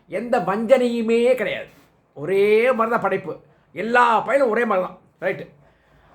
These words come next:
இப்ப என்னன்னு கேட்டீங்கன்னாக்கா, அந்த மலைநாட்டுல அந்த நாட்டு மன்னனுக்கு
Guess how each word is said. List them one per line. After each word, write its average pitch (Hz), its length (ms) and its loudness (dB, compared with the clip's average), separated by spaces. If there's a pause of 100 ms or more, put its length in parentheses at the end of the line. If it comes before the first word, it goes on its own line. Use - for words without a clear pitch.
(300)
இப்ப 277 220 2 (360)
என்னன்னு 247 300 -4
கேட்டீங்கன்னாக்கா, 175 460 -6
அந்த 160 160 -8
மலைநாட்டுல 208 480 0 (340)
அந்த 175 200 -6
நாட்டு 190 380 0
மன்னனுக்கு 190 560 -2